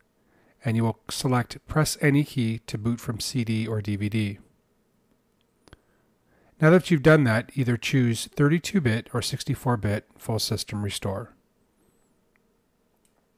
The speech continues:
Now I've sped this part up sixty-four times, so it'll go faster. You'll also take two to three minutes. Once this process is completed, a gray screen will pop up and start initializing Windows, registering components,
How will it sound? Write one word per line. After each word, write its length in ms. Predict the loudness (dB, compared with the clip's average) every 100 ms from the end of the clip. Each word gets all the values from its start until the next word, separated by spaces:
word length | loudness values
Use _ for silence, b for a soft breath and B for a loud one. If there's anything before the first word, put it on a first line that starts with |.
| _ _ _ _ _ _ _ _ _ _ _ _ _ _ b b
Now 120 | 0 0
I've 100 | 2
sped 260 | 2 2
this 140 | 2 0
part 240 | 4 4
up 160 | 4 0
sixty-four 560 | -4 -2 -4 -2 -2
times, 420 | 0 -2 0 -2
so 260 | -8 -4 -2
it'll 120 | -2
go 180 | 0 -2
faster. 540 | 0 -2 0 -2 -2
You'll 160 | 0 0
also 160 | 0 -2
take 400 | 0 -2 -2 -6
two 160 | -2
to 80 | -2
three 240 | -2 -2
minutes. 460 | -2 -2 -6 -10 -18 _ _ _ _ _ _ b b b b b _ b b b
Once 220 | 0 2
this 140 | -2 0
process 520 | 4 4 4 0 2
is 140 | -2
completed, 500 | -2 -4 4 6 6
a 60 | 2
gray 240 | 2 2
screen 380 | 2 -2 -2 0
will 80 | -2
pop 320 | 0 -2 0
up 200 | -4 -2
and 160 | -4 -4
start 280 | -2 -2
initializing 640 | -2 -2 -2 0 0 0 0
Windows, 440 | 0 0 0 -2
registering 380 | -4 -4 -6 -8
components, 680 | -8 -6 -4 -4 -6 -10